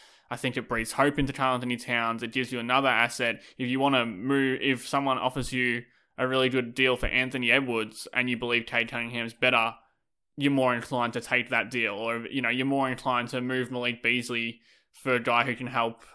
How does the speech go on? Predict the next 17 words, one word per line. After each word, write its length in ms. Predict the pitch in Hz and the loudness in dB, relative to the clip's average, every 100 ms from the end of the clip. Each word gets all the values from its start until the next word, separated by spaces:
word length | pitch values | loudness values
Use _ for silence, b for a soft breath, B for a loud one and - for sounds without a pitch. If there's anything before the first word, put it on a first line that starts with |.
| - | -12
who 100 | 123 123 | -8 -4
plays 340 | - 120 117 | 2 2 2
a 100 | 117 | -2
more 320 | 110 123 120 | -6 -2 0
of 60 | 117 | 0
an, 80 | 117 | -2
in 240 | 113 120 | -4 -4
a 80 | 120 | -4
position 460 | 113 - 127 123 117 | -6 -6 -6 -4 -6
of 120 | 117 | -2
need 300 | 113 113 110 | 0 0 0
or, 60 | 110 | -4
or 500 | 107 98 76 95 85 | -6 -6 -6 -6 -4
a 40 | 117 | -2
lower 280 | 120 117 | -2 -2
usage 440 | 113 117 113 120 117 | -2 -6 -4 -6 -2
role. 380 | 117 110 110 | 0 0 -4